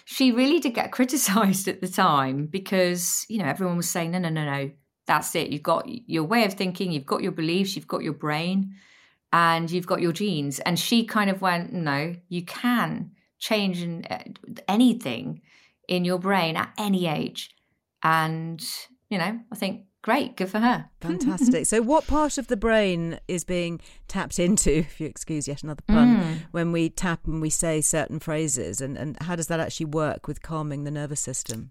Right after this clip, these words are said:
Speaker 1: Yeah, so to put, to put it kind of simply, I think there's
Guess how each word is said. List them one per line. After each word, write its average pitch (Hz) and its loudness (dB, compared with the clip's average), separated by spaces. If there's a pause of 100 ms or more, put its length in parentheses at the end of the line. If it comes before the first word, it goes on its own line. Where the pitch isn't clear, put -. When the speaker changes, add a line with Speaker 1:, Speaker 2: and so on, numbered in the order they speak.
(140)
Speaker 1:
Yeah, 247 0
so 240 2 (720)
to 262 -4
put, - -10
to - -12
put 415 2
it - -2
kind 311 0
of 254 0
simply, 262 0
I 185 2
think 214 -4
there's 196 -2